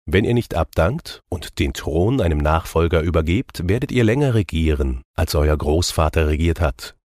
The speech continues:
Wenn ihr als Kaiser euer Wort brecht, wird der Himmel euch verurteilen. Haltet euer Versprechen und nehmt euch in Acht.“ Lange zuvor hatte Kaiser Qianlong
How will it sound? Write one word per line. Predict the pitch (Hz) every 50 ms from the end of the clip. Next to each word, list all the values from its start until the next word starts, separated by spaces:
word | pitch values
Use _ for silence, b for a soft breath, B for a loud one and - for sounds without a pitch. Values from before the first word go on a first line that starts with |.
| _ _ _ _ _ _ _ _ _ _ _ _ _ _ _ _ -
Wenn | 92 90 107 117
ihr | - 123 147 151 151 -
als | - 117 - -
Kaiser | - 107 117 156 147 135 120
euer | 101 101 98 90 78
Wort | 73 80 90 107 - -
brecht, | - - 85 92 90 - - - -
wird | 85 73 -
der | -
Himmel | 73 76 101 104 110 98 87
euch | 78 - -
verurteilen. | - 98 - - 98 98 - 95 90 90 85 80 71 67 65 - _ _ _ _ _ _ -
Haltet | - - 131 156 - 147 -
euer | - 92 92 87 80
Versprechen | - 76 - - - - 80 80 - 95 87 78 69 67 - - _
und | - 78 - -
nehmt | - - 82 87 92 92 82 82
euch | 78 80 -
in | 85 -
Acht.“ | 98 98 85 - - - - - - _ _ _ _ _ _ _ _ _ _ _ _ _ _ _ _ _ _ _ _ _ _ _ _ _ -
Lange | 82 104 143 165 147
zuvor | - - 113 101 - - 90 95 98 85
hatte | 82 82 - 82
Kaiser | 73 - - 82 90 98 85 95 85
Qianlong | 78 - - - 98 90 87 82 80 76 82 82 78 71 67 65